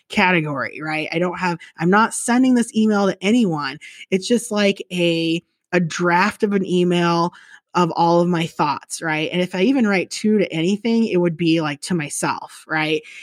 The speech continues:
And it just, like, like, what happened? Why was I upset? Um, what did I say or do that could have led things astray?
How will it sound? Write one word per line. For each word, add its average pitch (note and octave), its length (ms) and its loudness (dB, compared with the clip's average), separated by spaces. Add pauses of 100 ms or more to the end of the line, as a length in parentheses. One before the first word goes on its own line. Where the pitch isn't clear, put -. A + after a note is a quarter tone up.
And G#3 100 2
it A3 60 4
just, C#4+ 180 0
like, B3 160 2
like, F#3 240 2
what F#3 240 2
happened? G#3+ 640 2 (280)
Why E3+ 180 0
was A#3 160 4
I A#3 100 4
upset? F3+ 800 0 (380)
Um, D#3 380 -2
what E3+ 200 -2
did B3 140 2
I A#3+ 160 2
say G#3+ 240 2
or G#3+ 140 2
do F3 500 0
that E3+ 180 -4
could F#3+ 160 -6
have F3+ 160 -2
led E3+ 240 -2
things F3+ 240 -4
astray? D#3+ 840 -6